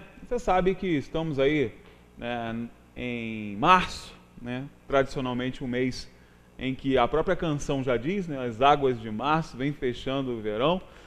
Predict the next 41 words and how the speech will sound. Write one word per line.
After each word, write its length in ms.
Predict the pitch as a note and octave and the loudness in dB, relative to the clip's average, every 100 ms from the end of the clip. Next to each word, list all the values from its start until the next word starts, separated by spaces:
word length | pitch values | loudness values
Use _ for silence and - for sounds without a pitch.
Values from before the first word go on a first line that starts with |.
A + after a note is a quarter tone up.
| - - | -20 -6
É, 760 | A#2+ A2+ A2 G#2+ G#2+ G#2 G#2 - | 0 2 2 0 -2 -4 -6 -8
nós 400 | - C3+ C#3 - - - | -4 -2 -2 -8 -20 -10
temos 360 | - D#3+ F#3+ C3+ | 0 2 2 2
aí 140 | C3 | 2
a 40 | C#3 | 2
expectativa 520 | - C3+ C3 A#2 C3+ | 0 -4 -4 -2 -2
realmente 420 | C3 C3 C3+ C3 | -2 -4 -6 -8
de, 320 | A#2 B2+ C3 G#2 - - - - - | -6 -2 -2 -4 -12 -20 -20 -20 -10
de 100 | A#2+ | -6
precipitações 720 | C3+ C#3+ - C3+ A#2 C#3+ C3+ | -2 -2 -2 -4 -2 -2 -4
fortes, 560 | - - D#3 G#3 - B2+ | -2 4 4 4 0 -4
né, 160 | C#3+ | -4
Vanderlei, 420 | D3+ A#2+ A2 A2+ A#2 | -2 -2 -2 0 2
aí 140 | A#2+ | 2
pros 180 | B2 A#2 | -2 -10
próximos, 600 | - A#2 - A2+ G#2 - - - | -4 -4 -4 -10 -12 -14 -18 -20
pras 200 | - - | -16 -8
próximas 320 | B2+ A#2+ A2+ | -6 -6 -8
semanas, 580 | - G2+ B2 F3+ F3 B2 | -10 -8 -4 -4 -4 -6
né, 200 | A2+ B2+ | -8 -10
chuvas, 400 | - D3+ F3+ F3 - - - - | -8 -2 -2 -2 -10 -20 -18 -8
e 360 | G#3+ A3 - - | -6 -4 -6 -6
pra 160 | F3+ F#3 | -2 0
gente 300 | B2+ C3+ C#3+ | 0 -4 -4
aqui 140 | B2+ | -6
em 40 | B2 | -4
Teresópolis, 640 | C3+ B2+ A#2 C3 C#3 A#2 | -4 -2 0 -2 -2 -8
né, 140 | A2+ A#2 | -8 -8
na 100 | A#2 | -6
região 300 | A#2+ B2 B2 | -6 -6 -8
serrana 320 | A2+ A2+ A#2 | -8 -8 -8
de 60 | |
uma 100 | G#2+ | -10
forma 260 | A2 A#2 A#2+ | -10 -8 -4
geral, 380 | C3 A#2+ C3 - - - - | -2 0 0 -2 -16 -18 -12
é 80 | |
sempre 280 | - C#3+ C#3 | -8 -6 -6
motivo 260 | C#3+ C#3+ C3 | -6 -6 -6
de 80 | C3+ | -6
muita 200 | C3 C3 | -4 -2
preocupação. 680 | C3+ - C#3 B2+ - G#2 | -2 -2 -2 -4 -4 -6